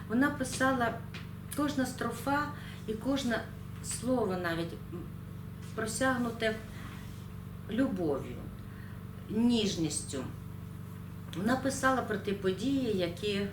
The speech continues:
її торкалися. І поетеса в цій збірці, вона відкрила свою тендітну душу.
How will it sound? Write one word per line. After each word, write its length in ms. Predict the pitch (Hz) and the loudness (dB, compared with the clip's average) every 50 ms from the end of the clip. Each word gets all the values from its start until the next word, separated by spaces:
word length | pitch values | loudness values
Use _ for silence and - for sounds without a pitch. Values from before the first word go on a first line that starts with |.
| - - | -4 -2
її 320 | 175 190 185 180 175 175 | 2 4 4 4 4 0
торкалися. 920 | 170 175 185 175 - - - 151 143 139 131 131 139 - - - - 135 135 - - - - - - - - - - - - - | 0 0 0 0 -2 -2 -4 -4 -4 -4 -4 -4 -6 -8 -8 -8 -8 -8 -8 -8 -8 -10 -10 -10 -10 -10 -10 -10 -10 -10 -6 -4
І 80 | 214 - | -4 -2
поетеса 520 | - 254 262 254 277 285 277 - - 240 | 2 2 2 4 4 4 4 4 2 0
в 80 | 208 - | -2 -2
цій 460 | - - - - 233 226 214 - - - - - - - - - - | -4 -4 0 2 2 2 2 0 -2 -4 -6 -8 -8 -8 -8 -6 -2
збірці, 560 | 185 190 190 - - - 220 214 208 - 220 | 0 0 0 0 0 0 2 2 2 0 0
вона 240 | 196 - 262 302 294 | 2 4 4 4 4
відкрила 680 | - 226 - - - 240 247 254 240 233 220 220 - | 4 0 -2 -2 -2 0 2 2 4 4 4 2 2
свою 480 | - - - 175 185 185 170 180 180 175 175 170 - - - - - - - - - - - - | -4 -6 -4 -2 -2 -2 0 -2 -4 -4 -4 -6 -8 -8 -10 -10 -10 -10 -10 -10 -10 -10 -8 -4
тендітну 520 | 170 165 160 - 170 170 170 - 165 165 | -4 -4 -2 -2 -4 -4 -4 -4 -4 -4
душу. 440 | 156 - 147 139 - - - - | -4 -4 -6 -6 -6 -6 -6 -6